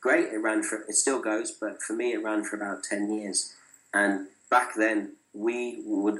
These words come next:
always want to get our story out because that was part of, if you're gonna have success, you need to communicate the success to get people to buy into the project. So back then we would write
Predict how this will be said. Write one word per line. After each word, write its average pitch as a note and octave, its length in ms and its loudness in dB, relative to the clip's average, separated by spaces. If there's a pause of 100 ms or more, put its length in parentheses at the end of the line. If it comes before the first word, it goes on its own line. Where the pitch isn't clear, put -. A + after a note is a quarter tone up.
always G#2 320 2
want G2+ 180 -2
to - 60 -10
get - 160 -4
our F#2 100 -2
story G#2+ 420 2
out D2+ 240 -8
because - 280 -12
that D#2+ 120 -2
was - 260 -2 (420)
part G#2+ 240 6
of, F#2+ 120 -2
if G2 140 -8
you're F#2+ 80 -4
gonna G2 240 -2
have A2 240 0 (240)
success, - 560 0
you G2 60 0
need F#2+ 100 -2
to - 100 -10
communicate G2 520 -2
the - 40 -14
success - 520 -4
to F2 300 -4 (460)
get F#2 200 0
people G#2 160 0
to - 80 -10
buy F#2 220 6
into F2+ 180 -2
the - 60 -14
project. F#2 440 -4 (320)
So G#2+ 240 4
back B2+ 240 4
then G2+ 220 2
we A#2+ 140 0
would G#2+ 160 0
write G#2 340 2